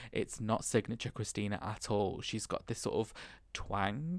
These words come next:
and sort of a bit more of a breathy texture to it that she's putting on, which just completely adds to the vibe of the song. You know, very much like a lot of the songs on Liberation, like I said before, um, you know, Like I Do, Right Moves, even Accelerate as well. It's all about creating this fresh vibe rather than letting signature vocal Tina, Christina take the front seat.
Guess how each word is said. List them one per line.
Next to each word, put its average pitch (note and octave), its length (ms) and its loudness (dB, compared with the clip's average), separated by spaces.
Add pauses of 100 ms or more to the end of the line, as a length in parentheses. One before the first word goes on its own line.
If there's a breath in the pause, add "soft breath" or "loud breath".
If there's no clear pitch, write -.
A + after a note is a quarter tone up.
(120)
and G2+ 260 2
sort - 180 -2
of G#2+ 60 -4
a G#2 40 -4
bit F#2+ 140 0
more A#2 120 4
of G#2+ 80 0
a - 20 2
breathy G#2 380 0
texture - 340 -4
to - 180 -6
it G2 140 -4
that - 100 -4
she's - 180 -4
putting - 340 -4
on, G#2 180 0
which - 240 -4
just - 220 -2 (160)
completely B2+ 440 0
adds G#2+ 240 0
to - 120 -6
the G2 80 0
vibe G2+ 280 4
of F2 120 -2
the - 80 0
song. G2 360 4 (380 loud breath)
You B2 100 6
know, G#2 80 8
very C3 220 10
much C#3+ 180 4
like - 180 6
a A#2 40 4
lot A#2+ 140 6
of B2+ 80 2
the A2+ 80 4
songs A2+ 280 6
on A2 80 6
Liberation, G#2 540 6
like G2 180 -2
I G#2+ 40 -2
said G2 200 0
before, G#2 440 6 (300 loud breath)
um, A2 120 6
you G2+ 80 2
know, G2+ 140 4
Like G2+ 260 4
I G2 80 4
Do, G2+ 320 8
Right G#2+ 300 8
Moves, G2 420 2
even C3 240 4
Accelerate G2+ 560 4
as - 160 -2
well. G#2 220 6
It's F#2+ 120 0
all A#2 120 6
about - 220 2
creating F#2+ 260 0
this F#2+ 160 -4
fresh - 340 2
vibe G2+ 380 4
rather G#2 260 4
than G2+ 140 -2
letting G2+ 440 -2
signature G2+ 600 0
vocal G#2+ 440 2
Tina, G2 480 -2
Christina G#2 460 -4
take - 220 -2
the - 80 -6
front G#2+ 260 0
seat. G#2+ 320 0